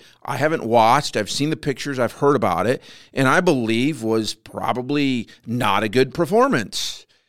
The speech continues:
It, it wasn't honoring to God. But why are we surprised? We live in a sinful world. Romans three tells us nobody that, that is, that is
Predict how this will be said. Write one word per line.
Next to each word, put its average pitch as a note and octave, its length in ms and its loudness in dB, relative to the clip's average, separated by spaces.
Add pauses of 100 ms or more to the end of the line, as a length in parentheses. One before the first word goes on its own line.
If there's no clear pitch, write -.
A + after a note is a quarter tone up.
(120)
It, B2+ 140 0
it C3 100 2
wasn't C3 420 2
honoring D#3+ 600 2
to F3 120 0
God. D3+ 600 0 (260)
But B2 80 0
why A#2+ 240 4
are G#3 100 6
we A#3 120 -2
surprised? E3+ 760 -2
We E3 220 -2
live D#3+ 340 2
in G3+ 60 -2
a G3 80 -2
sinful F#3 520 -4
world. C3+ 420 -4
Romans F#3 440 6
three F#3+ 220 -2
tells F#3 380 2
us G2+ 260 -4 (320)
nobody C#3+ 920 4 (360)
that, C3+ 280 0
that C#3+ 160 6
is, C#3 240 0 (340)
that C#3 160 4
is C3+ 200 4